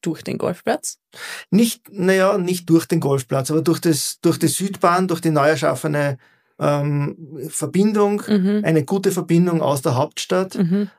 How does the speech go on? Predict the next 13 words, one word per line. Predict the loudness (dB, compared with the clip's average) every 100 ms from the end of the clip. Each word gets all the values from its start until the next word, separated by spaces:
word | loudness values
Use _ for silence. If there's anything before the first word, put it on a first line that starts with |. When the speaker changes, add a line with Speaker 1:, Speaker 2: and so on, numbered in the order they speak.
| -6
Speaker 2:
ähm, | 0 2 2 0 0 0
durch | 2 2
diese | 2 2 2 2
Grand | -2 0 2
Hotels, | 2 2 0 -2
die | 0
entstanden | 0 0 -2 -2 -2
sind. | 0 0 0 -2 -8 _ _ _ _ _
Ähm, | -2 0 0
Südbahn | -2 -4 -2 2 2
Hotel | 2 2 2
war | 2
damals | 2 0 0 0 -4 -10